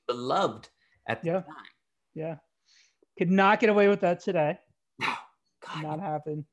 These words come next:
Speaker 2: Nope.
Speaker 1: no. I also, like, it's something that, like, uh, you know, we're gonna, as we move forward, I'm all for, uh,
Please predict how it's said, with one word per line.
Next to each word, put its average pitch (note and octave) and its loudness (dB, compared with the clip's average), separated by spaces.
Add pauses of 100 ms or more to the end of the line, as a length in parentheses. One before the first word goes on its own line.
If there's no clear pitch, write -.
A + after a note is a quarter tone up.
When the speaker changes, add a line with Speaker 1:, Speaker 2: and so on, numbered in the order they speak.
(100)
Speaker 2:
Nope. D3 -6
Speaker 1:
no. E3+ -8 (680)
I G3 2
also, A#3 2 (100)
like, D3+ -2
it's - -6
something F#3 0
that, C#3+ -6
like, B2+ 0
uh, A#2 2 (600)
you B2+ -8
know, A2 -6
we're A2+ -6
gonna, A#2 -6 (440)
as B2+ -2
we B2 -4
move A#2+ -4
forward, C3 0 (880)
I'm E3 -2
all E3 4
for, B2 -2
uh, A2+ -4